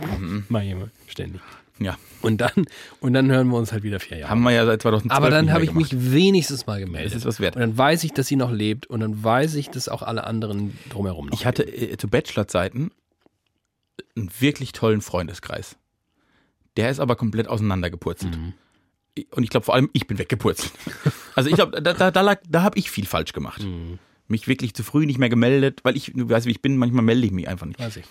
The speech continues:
Speaker 1: Und dann ist das plötzlich in so eine, aus, aus, oh, selten gesehen, oh, gar nicht mehr gemeldet, in ein, fuck, ich hab mich wirklich lang nicht mehr gemeldet. Und ich hab die letzten Wochen häufiger mal drüber nachgedacht, dass ich gern die Leute aus dem Bachelor mal wieder treffen
Speaker 2: Mhm.
Speaker 1: würde. Auch um so,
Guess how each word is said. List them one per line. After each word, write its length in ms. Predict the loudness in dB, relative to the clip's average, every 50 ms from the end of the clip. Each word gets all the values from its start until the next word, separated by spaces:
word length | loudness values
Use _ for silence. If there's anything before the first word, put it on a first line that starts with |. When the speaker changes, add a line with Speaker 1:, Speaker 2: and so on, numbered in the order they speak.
| _ -20 -20 _ -10
Speaker 1:
Und 160 | -6 -2 0
dann 120 | 0 0
ist 100 | 0 0
das 160 | -2 -4 -4 -4 -2
plötzlich 280 | -2 -2 -2 -2 -6 -4
in 80 | -2 0
so 80 | 2
eine, 280 | 4 4 2 2 -2 -6 _ _ _ _ _ _ _ _ -4
aus, 300 | -2 -2 -2 -2 -6 -6
aus, 200 | -4 -4 -4 -2
oh, 140 | 0 0 0
selten 380 | 2 2 2 2 2 2 0
gesehen, 400 | 0 0 0 2 2 2 2 2
oh, 120 | 0 -4 -4
gar 200 | -2 0 0 0
nicht 140 | 0 -2 -2
mehr 120 | -2 0
gemeldet, 540 | 0 0 0 2 2 2 2 0 0 -2 -2
in 180 | -4 -4 -4 -4 -2
ein, 220 | -2 -2 -2 -4 _ _ _ _ _ _ _ _ _ _
fuck, 720 | _ -20 -20 -20 -20 -20 -20 -18 -16 -14 -12 -10 -12 -12 _ -14
ich 120 | -18 -16
hab 80 | -12 -12
mich 340 | -12 -12 -12 -12 -6 0
wirklich 380 | 0 2 2 0 -2 -6 -10 -8
lang 220 | -6 -4 -2 -2
nicht 160 | -2 -2 -2 -4
mehr 100 | -4 -2
gemeldet. 580 | -2 0 0 0 0 -2 -4 -6 -8 -12 -18 _ _ _ _ _ _ _ _ _ _ _ _ _ _ _ _ _ _ _
Und 140 | -2 -2 -2
ich 60 | -2
hab 60 | -2
die 60 | -4
letzten 320 | -4 -4 -4 -6 -6 -4 -2
Wochen 220 | 0 0 0 0
häufiger 240 | 0 0 2 2 0
mal 80 | 0 -2
drüber 180 | -2 -2 -2
nachgedacht, 380 | 0 0 0 0 -2 -2 -2 -2
dass 80 | -4
ich 80 | -4 -2
gern 120 | 0 0
die 60 | 2 2
Leute 200 | 2 2 2 0
aus 40 | -2
dem 60 | 0
Bachelor 320 | 0 0 0 0 0 0
mal 120 | 2 2 2
wieder 100 | 0 -2
treffen 240 | -2 -2 -2 -2 -2
Speaker 2:
Mhm. 20 |
Speaker 1:
würde. 160 | -4 -4 -6 -8 -12 -18 -14 -10
Auch 140 | -8 -4 0
um 100 | 0 2
so, 120 | 2 0